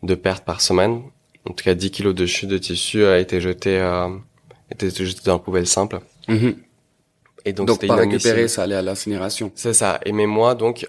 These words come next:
Speaker 1: euh, je préservais à ce moment-là et je, je collectais, je triais. Donc, je collectais, je triais et, euh,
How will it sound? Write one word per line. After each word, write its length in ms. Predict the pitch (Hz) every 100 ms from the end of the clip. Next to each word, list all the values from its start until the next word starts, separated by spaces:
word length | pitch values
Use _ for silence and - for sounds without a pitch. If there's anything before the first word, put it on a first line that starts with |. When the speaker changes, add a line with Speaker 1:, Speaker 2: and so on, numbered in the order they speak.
| -
Speaker 1:
euh, 240 | 98 95
je 100 | 95
préservais 460 | - 107 98 98 107
à 80 | 104
ce 100 | 95
moment-là 500 | 90 92 101 131 _ _ _ -
et 140 | - 107
je, 420 | 98 92 90 90
je 100 | 87
collectais, 400 | - 87 87 107
je 80 | 110
triais. 360 | - - - _ _ _ -
Donc, 140 | 92
je 100 | 95
collectais, 500 | 92 104 104 107 117
je 80 | 107
triais 560 | - 101 95 110 123 -
et, 280 | 92 101 107 -
euh, 440 | 90 87 82 82